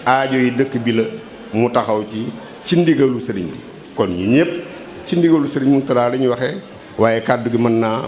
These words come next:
bañ a gudd, ñu jox ko mu complété, ndax xam nañ ni démarche administrative yi ñu ci def yépp moom la. Xam nañ ni suivi bi ci am yépp moom la.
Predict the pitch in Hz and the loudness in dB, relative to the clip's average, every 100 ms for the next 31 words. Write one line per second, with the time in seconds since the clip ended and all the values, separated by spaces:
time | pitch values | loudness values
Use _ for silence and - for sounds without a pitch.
0 | 87 120 120 110 113 113 180 - - - | -2 0 2 0 0 0 -2 -8 -6 0
1 | 101 113 117 120 113 - - - 113 104 | 2 2 0 0 -2 -2 -12 -4 -2 0
2 | 143 127 123 113 117 113 - - - 113 | 0 0 0 -2 -2 -6 -8 -12 -2 -2
3 | - 123 113 113 107 113 - - - - | 2 0 2 2 2 0 -4 -16 -18 -2
4 | 117 123 127 117 - 123 120 117 117 120 | 2 4 2 0 -4 -2 0 0 -2 -2
5 | 120 127 - 120 135 180 196 - - - | 0 0 0 0 4 4 4 -2 -6 -10
6 | - - 98 87 - - - - - - | -10 -4 -2 -4 -8 -12 -16 -18 -20 -20
7 | - - - - 139 135 131 135 131 147 | -20 -20 -6 0 2 2 2 0 2 2
8 | 139 127 135 160 139 135 160 190 196 - | 2 2 0 2 4 6 6 4 2 -2
9 | 123 110 | -4 -4